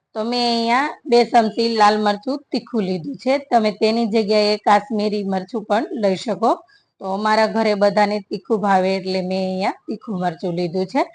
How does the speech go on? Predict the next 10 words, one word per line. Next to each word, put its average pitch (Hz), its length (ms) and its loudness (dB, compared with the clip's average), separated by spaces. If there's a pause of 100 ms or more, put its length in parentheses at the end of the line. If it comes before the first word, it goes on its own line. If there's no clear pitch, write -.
(300)
તો 240 100 -8
તેને 247 360 2
પણ 247 220 2
આપણે 220 340 2 (480)
આ 240 100 2
રીતે 220 300 0 (240)
ખાંડી 208 300 0
લેવાનું 185 500 -2
છે. 311 180 2 (680)
તો 220 60 -4